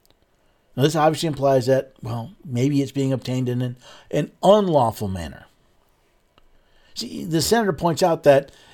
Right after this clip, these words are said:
if these agencies went to communications companies themselves for data, they would require a court order. Technically, they would require a warrant because you're collecting data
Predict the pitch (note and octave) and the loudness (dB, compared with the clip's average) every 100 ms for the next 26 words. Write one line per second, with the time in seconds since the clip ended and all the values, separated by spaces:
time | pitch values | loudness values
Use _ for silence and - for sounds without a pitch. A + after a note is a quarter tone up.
0 | _ G3+ A#3 A3+ G3 F3 G3+ F#3 E3 E3 | _ 2 2 0 2 6 6 4 -2 0
1 | C3+ B2+ D#3 C#3 D3 C#3 C3+ C#3+ B2+ C#3+ | 0 2 2 0 -4 -2 0 0 0 -2
2 | D#3+ D#3 - C3+ A#2+ A2+ - B2+ A2 - | -2 -6 -2 -2 -2 -6 -6 -6 -6 -2
3 | F#3 A#3+ - C3+ A2+ A2 C3 - - - | -2 -2 -2 0 0 0 -2 -6 -20 -18
4 | A#2+ G#2+ D#3 F3+ F3+ G3 - A2 G#2 G2+ | -2 4 6 8 6 2 -2 0 2 2
5 | B2 C#3 - - B2+ - C#3+ C#3 G3+ A2+ | -2 -6 -16 -16 -14 0 4 6 6 4
6 | D2+ - D#3+ C#3+ A#2+ A#2+ A#2+ B2 - G#2 | -6 -6 -6 -4 -2 -2 -2 -4 -4 -2
7 | G#2 G#2+ - _ B2 A2 G2+ G#2+ C3+ C3+ | -2 -4 -14 _ -4 -2 -2 -4 -8 2
8 | G#3+ G3+ F2+ - B2 C3 B2 A2+ - _ | 4 4 2 -6 -4 0 0 0 -10 _
9 | _ B2 B2 - C3+ C#3 C#3+ - B2+ B2 | _ -2 -2 -2 0 2 2 0 0 4
10 | F#3+ D3 D3+ | 6 8 6